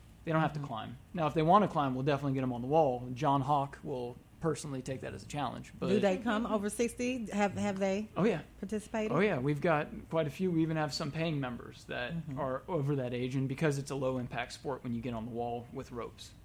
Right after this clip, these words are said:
Speaker 2: Mm-hmm.
Speaker 1: But the other part to that is, like, we wanna make sure that the immediate community has a safe space to go where there's a natural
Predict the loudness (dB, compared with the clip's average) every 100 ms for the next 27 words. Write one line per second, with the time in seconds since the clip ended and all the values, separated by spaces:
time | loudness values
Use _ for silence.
0 | -8 -6 -4 0 2 2 0 -10 -20 -20
1 | -20 -20 -20 -20 -18 -8 -4 -2 0 0
2 | 2 2 2 -4 -2 0 0 -4 -4 -4
3 | -2 -6 -12 -20 -20 -20 -20 -20 -20 -8
4 | 0 4 4 4 2 0 -2 0 0 2
5 | 0 0 -4 -10 -20 -20 -20 -20 -20 -18
6 | -6 2 4 4 4 2 0 2 2 2
7 | 0 -2 -4 -2 0 0 -2 -2 -2 -4
8 | 0 4 4 4 0 -2 -2 -2 0 0
9 | 0 2 2 0 -4 -4 -2 0 -2